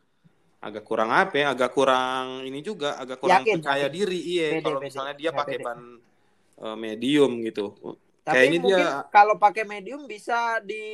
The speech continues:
Speaker 2: cover kalau dia bisa dapet start bagus, Bang. Soalnya kan kita
Speaker 1: Betul.
Speaker 2: lihat beberapa race kemarin kan dia defense-nya udah mulai mantep tuh dengan
Speaker 1: Bener.
Speaker 2: perubahan gaya balap kan.
Speaker 1: Bener.
Speaker 2: Jadi, jadi kalau dia bisa, eh, dapet start bagus, terus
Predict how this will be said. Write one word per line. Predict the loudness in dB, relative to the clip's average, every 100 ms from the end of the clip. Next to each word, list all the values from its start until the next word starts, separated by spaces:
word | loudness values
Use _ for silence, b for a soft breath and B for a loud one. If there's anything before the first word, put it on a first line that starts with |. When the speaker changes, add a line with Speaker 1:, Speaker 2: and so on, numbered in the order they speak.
| -10 -10 -10 -12
Speaker 2:
cover | -2 -2 -2 -6 -6
kalau | -2 -2 -2
dia | -8 -12
bisa | -14 -16 -12
dapet | -8 -10 -10 -16
start | -4 -4 -2
bagus, | -6 -6 -12
Bang. | -10 -10 -14 _ b
Soalnya | -2 0
kan | 4 6
kita | 6 6
Speaker 1:
Betul. | 6
Speaker 2:
lihat | 4 0
beberapa | -4 -2 -2 0 -2 -2 -4 -6 -8 -8 -10
race | -10 -12
kemarin | -12 -10 -10 -10
kan | -12 -8
dia | -8
defense-nya | -8 -10 -12 -12
udah | -10 -8
mulai | -6 -6 -4 -6 -6 -8 -12 -18 -16
mantep | -10 -6 -8 -6
tuh | -2 -2
dengan | -4 -6
Speaker 1:
Bener. | -4 0 2
Speaker 2:
perubahan | 4 6 6 6 4
gaya | 0 0
balap | 0 0 0
kan. | -2 -4 -6 _
Speaker 1:
Bener. | -10 -6 -4 -4 -4
Speaker 2:
Jadi, | -6 -12 -14
jadi | -6 -2 0
kalau | 4 4
dia | 4 0
bisa, | 0 0 2 4 2 -4 _ -14
eh, | -12 -10 -10 -10 -12 -12 -12
dapet | -12 -10 -12
start | -10 -8 -8
bagus, | -6 -6 -4 -4 -4
terus | -4 -6 -6